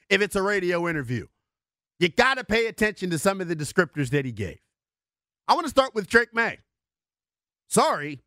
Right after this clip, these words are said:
athletic? Isn't that a prerequisite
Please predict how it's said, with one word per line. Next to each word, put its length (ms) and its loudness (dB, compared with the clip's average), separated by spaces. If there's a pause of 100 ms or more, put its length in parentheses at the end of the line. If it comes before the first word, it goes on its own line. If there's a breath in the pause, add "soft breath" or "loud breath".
(300)
athletic? 800 0 (1040)
Isn't 140 4
that 120 2
a 40 -4
prerequisite 840 -2